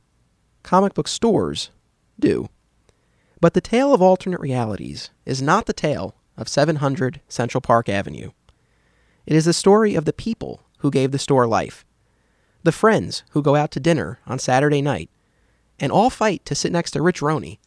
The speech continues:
a person none of us would have met if not for this store.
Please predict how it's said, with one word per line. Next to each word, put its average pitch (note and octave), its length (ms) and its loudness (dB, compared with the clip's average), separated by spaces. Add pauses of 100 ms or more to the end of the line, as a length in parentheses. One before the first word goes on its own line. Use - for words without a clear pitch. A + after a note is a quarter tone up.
(520)
a F3+ 80 0
person F#3+ 580 2
none F#3 260 2
of G#3+ 100 0
us G#3 160 0
would F3+ 120 4
have D#3+ 120 0
met D3 280 0 (420)
if - 160 -8
not C3+ 180 2
for A2 120 -6
this A2+ 160 -4
store. - 380 -6